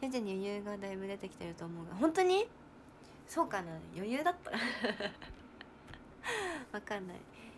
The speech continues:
今日のめっちゃ自信ムリムリリアイ、ムリムリ愛、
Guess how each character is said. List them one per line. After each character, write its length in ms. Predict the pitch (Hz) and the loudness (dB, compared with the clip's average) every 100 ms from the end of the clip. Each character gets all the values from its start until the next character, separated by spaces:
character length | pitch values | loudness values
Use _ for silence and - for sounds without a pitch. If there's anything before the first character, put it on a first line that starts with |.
| - - - - - - - - 262 | -16 -18 -18 -18 -18 -18 -18 -10 -2
今 140 | 247 | -2
日 60 | 220 | 0
の 180 | 214 214 - - - - - | -2 -6 -10 -18 -18 -16 -10
め 80 | 202 | -8
っ 40 | - | -6
ち 60 | 208 | -6
ゃ 140 | - - | -6 -10
自 140 | - | -10
信 180 | 214 202 | -6 -4
ム 80 | 196 | -2
リ 140 | 196 | -2
ム 180 | 190 196 | -2 -2
リ 180 | 196 196 | -2 -2
リ 140 | 196 | -2
ア 40 | 185 | -4
イ、 80 | - - - - | -6 -14 -16 -4
ム 100 | 190 | 0
リ 140 | 208 | 2
ム 180 | 208 214 | 2 2
リ 160 | 214 202 | 4 2
愛、 140 | 180 | 0